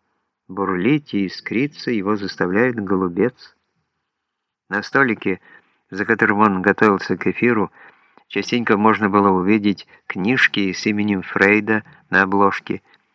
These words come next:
и другие в таком же духе. Голубцов посылал сигналы своей аудитории не наугад, он бил в определённые точки, пробуждал их либидо, половое влечение.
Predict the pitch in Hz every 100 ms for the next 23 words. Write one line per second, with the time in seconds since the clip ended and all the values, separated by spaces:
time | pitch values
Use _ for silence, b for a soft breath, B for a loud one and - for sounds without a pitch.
0 | _ 120 117 104 95 101 95 - 98 98
1 | 95 92 85 90 - - _ _ _ _
2 | _ _ _ _ _ _ _ _ _ _
3 | _ _ - 107 113 107 131 120 120 -
4 | 117 123 120 - 104 101 120 110 101 107
5 | 107 107 101 92 95 110 110 107 101 95
6 | 101 101 101 95 92 139 107 - - _
7 | _ _ _ _ _ - 98 92 110 131
8 | 107 - 98 95 110 127 113 95 - 135
9 | 143 - - - _ _ _ _ _ _
10 | _ _ _ _ _ _ _ _ _ _
11 | - 104 98 104 98 110 117 113 98 101
12 | 101 101 87 104 131 117 85 95 - 90
13 | 98 98 98 95 95 92 - 113 120 117